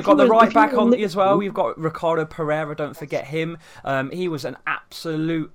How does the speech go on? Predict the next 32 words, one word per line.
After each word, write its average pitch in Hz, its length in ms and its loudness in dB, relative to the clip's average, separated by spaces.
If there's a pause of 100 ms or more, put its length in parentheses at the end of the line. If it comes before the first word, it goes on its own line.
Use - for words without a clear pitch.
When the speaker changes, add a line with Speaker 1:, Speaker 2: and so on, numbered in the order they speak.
Speaker 2:
amazing 151 1160 -8
player 139 340 -4
yesterday. 127 600 -6
He, 135 240 -10
he, 135 220 -10
he 139 140 -14
was 127 100 -14
just - 320 -8
unbelievable. 131 640 -6
He 120 120 -6
was 143 100 -8
the 170 60 -8
perfect 190 440 -2
winger. 151 340 -4 (300)
He 151 40 -14
wasn't 175 240 -2
just 170 120 -8
a 170 60 -4
right 151 300 -2
back. 139 340 0
He 139 180 -8
was 123 220 -12
a 117 100 -10
per-, 127 320 -6
the, 123 200 -14
just 160 200 -10
the 135 60 -18
perfect 147 480 -4
player 131 280 -4
down 113 300 -6
that - 160 -8
wing. 101 240 -10